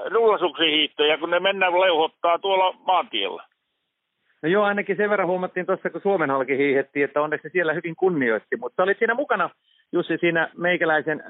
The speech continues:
Speaker 2: hurjassa tempauksessa Hangosta hiihdettiin Nuorgamiin, että siinä todellakin tuli rullahiihtoa tehtyä, mutta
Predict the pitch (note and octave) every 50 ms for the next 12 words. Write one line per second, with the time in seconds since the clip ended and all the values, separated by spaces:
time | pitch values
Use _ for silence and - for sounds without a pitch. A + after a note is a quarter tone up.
0 | - C3 D3 E3+ F3 E3+ D#3+ D3+ - E3 D#3 F3+ F3+ F3 D#3+ D#3+ D3 C3+ - D3
1 | C3+ - D3 C#3 D#3+ E3 E3 D#3 D3 - - D#3 D#3 D#3 D#3+ D#3 D3+ C#3+ D3+ _
2 | D3 D3+ D#3+ F3 F3+ D#3+ C#3 B2 - C3+ C3 C3 B2+ B2+ B2 B2 B2 - _ -
3 | D#3 D3 C#3 D#3+ G#3+ G3 D3 - - F3+ - F3 E3+ F3+ F#3 F#3+ F3 D3+ C3+ A#2+
4 | C#3 B2+ - - A#2 A#2 - C3+ C3 A#2+ - - A#2+ A#2 A#2 A2+ - _ C#3 B2+